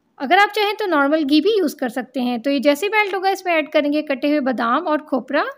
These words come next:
इसकी क्वांटिटी मैंने मिक्स ही ली है। तो इसको हल्का सा रोस्ट कर लेंगे घी में,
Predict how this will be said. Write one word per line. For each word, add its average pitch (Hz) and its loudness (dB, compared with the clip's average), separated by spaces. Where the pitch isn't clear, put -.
इसकी 339 -6
क्वांटिटी 339 0
मैंने 392 -2
मिक्स 403 -6
ही 254 0
ली 233 -2
है। 226 -4
तो 277 2
इसको 294 0
हल्का 339 0
सा 370 0
रोस्ट 247 -2
कर 415 -4
लेंगे 440 -4
घी 359 -4
में, 359 -4